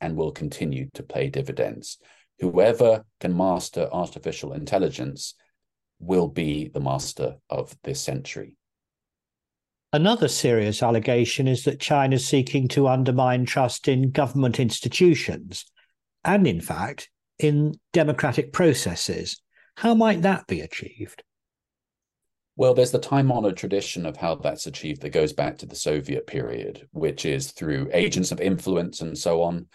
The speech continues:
Speaker 1: through, uh, disseminating disinformation within open democratic societies. The Soviets, the K G B, were the past masters of this,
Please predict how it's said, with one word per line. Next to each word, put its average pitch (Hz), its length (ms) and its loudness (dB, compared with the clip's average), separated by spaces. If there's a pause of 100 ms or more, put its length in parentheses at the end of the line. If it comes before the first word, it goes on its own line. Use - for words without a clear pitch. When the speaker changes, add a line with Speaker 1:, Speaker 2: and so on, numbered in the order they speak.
(440)
Speaker 1:
through, 85 500 -4
uh, 73 300 -2
disseminating 87 1040 -4
disinformation 90 1080 -4 (380)
within 80 440 -4
open 87 340 -2
democratic 76 640 -6
societies. - 680 -8 (360)
The 87 120 -4
Soviets, 90 640 0
the - 100 -14
K 82 240 -4
G 78 140 -8
B, 76 180 -6
were 73 140 -4
the 69 80 -10
past 80 360 -4
masters 69 520 -6
of 67 180 -4
this, 65 320 -6